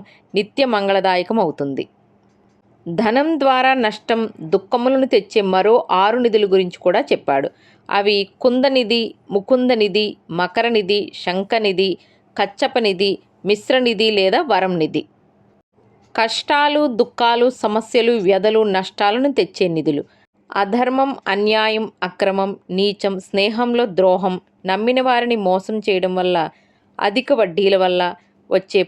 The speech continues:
పైనిధులు. ఆ నిధులన్నీ వేశ్యల పాలు, విలాసాల పాలు, వైద్యశాలల పాలు, అపాత్రుని పాలు. నిలువెత్తు సంపదలున్న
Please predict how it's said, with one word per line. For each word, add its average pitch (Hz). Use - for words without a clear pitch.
పైనిధులు. 190
ఆ 180
నిధులన్నీ 247
వేశ్యల 202
పాలు, 190
విలాసాల 196
పాలు, 185
వైద్యశాలల 185
పాలు, 170
అపాత్రుని 220
పాలు. 151
నిలువెత్తు 208
సంపదలున్న 208